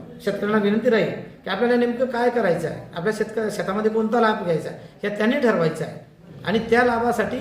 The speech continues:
सीएससी सेंटरवर जायचं आहे आणि सीएससी सेंटरवर गेल्यानंतर त्या ऑप्शनवर जाऊन तो ऑप्शन आपल्याला निवडायचा आहे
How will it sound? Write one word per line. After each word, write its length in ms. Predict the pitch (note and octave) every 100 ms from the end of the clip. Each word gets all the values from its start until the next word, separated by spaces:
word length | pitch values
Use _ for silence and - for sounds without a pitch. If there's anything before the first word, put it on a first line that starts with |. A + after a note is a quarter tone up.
| - - - -
सीएससी 320 | G#3 G#3+ C4+
सेंटरवर 360 | B3 A3+ A3 G3+
जायचं 320 | D#3+ C#3+ F#3+
आहे 340 | F#3+ - - G#3+
आणि 100 | B3
सीएससी 340 | A#3+ G#3+ B3+
सेंटरवर 380 | A3+ G3+ G#3 G#3+
गेल्यानंतर 500 | F#3+ F3 F3 F3 B3+ - - - -
त्या 100 | A#3+
ऑप्शनवर 520 | A#3+ - B3+ A#3+ A#3+
जाऊन 260 | F#3+ F#3+ B3+ - - -
तो 100 | A#3+
ऑप्शन 300 | A3+ - A3
आपल्याला 320 | G3 G3 F3+
निवडायचा 400 | F3 F3+ G#3 G3+
आहे 80 | A#3+